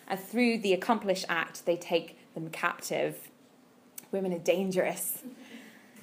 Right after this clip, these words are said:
Similar to Islam today, the seductive power of women was so feared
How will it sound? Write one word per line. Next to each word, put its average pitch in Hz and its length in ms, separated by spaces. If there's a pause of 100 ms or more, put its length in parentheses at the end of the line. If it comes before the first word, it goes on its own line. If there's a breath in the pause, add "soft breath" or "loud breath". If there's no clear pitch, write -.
(120 loud breath)
Similar 269 380
to 240 180
Islam 214 320
today, 214 320
the 190 100
seductive 233 540
power 220 320
of 196 140
women 220 260
was 202 140
so 311 280
feared 214 640